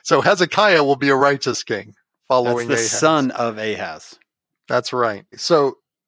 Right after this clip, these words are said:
Speaker 1: let's pick up in verse two. And it was told in the house of David so once again, that's the house of David. That's referring to the southern kingdom of Judah, to the king there. That's King Ahaz, saying, "Syria is confederate with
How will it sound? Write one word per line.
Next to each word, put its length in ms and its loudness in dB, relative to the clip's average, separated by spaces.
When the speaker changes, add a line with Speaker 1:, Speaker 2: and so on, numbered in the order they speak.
Speaker 1:
let's 240 2
pick 200 -2
up 140 2
in 100 -4
verse 280 -2
two. 400 -4
And 220 2
it 100 0
was 240 0
told 360 0
in 80 -2
the 80 2
house 340 -2
of 120 -10
David 420 0
so 140 -2
once 180 0
again, 320 0
that's 420 -2
the 160 -4
house 240 0
of 140 -4
David. 420 2
That's 300 -4
referring 480 -2
to 340 -2
the 120 -4
southern 340 -2
kingdom 280 -4
of 140 0
Judah, 540 2
to 160 -6
the 80 -2
king 400 -4
there. 420 -2
That's 180 -8
King 240 -8
Ahaz, 560 -8
saying, 640 0
"Syria 800 2
is 200 2
confederate 600 0
with 200 -2